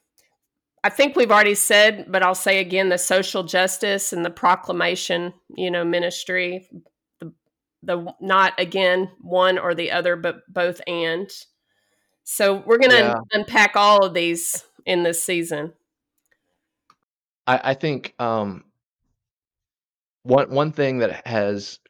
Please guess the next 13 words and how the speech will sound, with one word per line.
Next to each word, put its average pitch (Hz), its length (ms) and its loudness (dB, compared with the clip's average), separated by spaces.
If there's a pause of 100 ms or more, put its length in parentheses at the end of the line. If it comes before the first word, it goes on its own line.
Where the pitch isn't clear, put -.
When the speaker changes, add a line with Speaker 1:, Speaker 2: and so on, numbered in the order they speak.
Speaker 2:
crippled 110 840 -2 (460)
the 117 100 -6
church 120 320 -4
in 107 80 -6
North 104 220 -4
America 90 600 -8 (920)
is 110 720 0
their, 113 320 -2
their 110 200 -2
lack 104 580 0
of 104 180 -4
gospel 107 420 -4
boldness. 113 760 -6